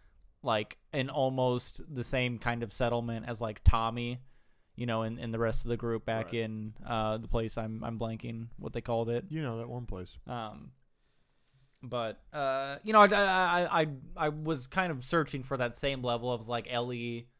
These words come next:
Speaker 1: letting her guard down, I guess, and feeling safe, um, a little bit,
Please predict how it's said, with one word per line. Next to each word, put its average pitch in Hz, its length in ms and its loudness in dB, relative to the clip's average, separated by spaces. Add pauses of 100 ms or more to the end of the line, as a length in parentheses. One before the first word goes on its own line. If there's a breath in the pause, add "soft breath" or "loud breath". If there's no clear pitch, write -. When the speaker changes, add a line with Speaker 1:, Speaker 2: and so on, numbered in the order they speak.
(220)
Speaker 1:
letting 131 320 -2
her 117 160 -8
guard 120 360 0
down, 131 240 -4
I 127 100 -2
guess, 123 280 -2
and 117 160 -8
feeling 120 380 -8
safe, 120 500 -4 (540)
um, 113 260 -8
a 127 80 -6
little 117 240 -4
bit, 113 300 -6